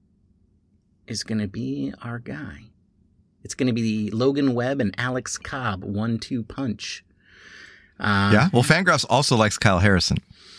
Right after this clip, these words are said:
Speaker 2: And so, who isn't even on the forty-man right
Speaker 1: Well,
Speaker 2: now?
Speaker 1: well, they do, but they're projecting he's gonna play less games, so his impact is gonna be lower. So, y-, yes. And, and Kyle, yeah, I mean, maybe that's, you know,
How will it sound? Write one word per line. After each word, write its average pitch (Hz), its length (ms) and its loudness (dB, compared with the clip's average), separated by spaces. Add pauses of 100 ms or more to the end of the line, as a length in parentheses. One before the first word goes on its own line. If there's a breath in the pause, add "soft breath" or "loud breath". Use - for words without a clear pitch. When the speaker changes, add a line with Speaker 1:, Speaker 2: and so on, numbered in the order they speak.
(580 loud breath)
Speaker 2:
And 87 160 4
so, 90 380 4
who 101 160 6
isn't 113 160 4
even 98 160 6
on 98 140 6
the 87 80 2
forty-man 87 440 0
right 76 120 0
Speaker 1:
Well, - 100 -2
Speaker 2:
now? - 80 -2
Speaker 1:
well, 180 160 12
they 165 140 12
do, 147 340 10
but 127 100 6
they're 123 140 8
projecting 120 400 6
he's 117 100 4
gonna 107 140 4
play 104 160 0
less 98 220 2
games, 95 400 0
so 98 120 -2
his 92 140 -4
impact 87 420 -6
is 85 120 -10
gonna 87 160 -6
be 87 100 -10
lower. 90 380 -4
So, 92 340 -2
y-, 95 80 -6
yes. 143 800 4
And, 196 180 10
and 196 160 10
Kyle, 185 340 12
yeah, 202 200 10
I - 80 8
mean, 151 160 10
maybe 165 240 8
that's, - 520 4
you 208 120 6
know, 269 260 8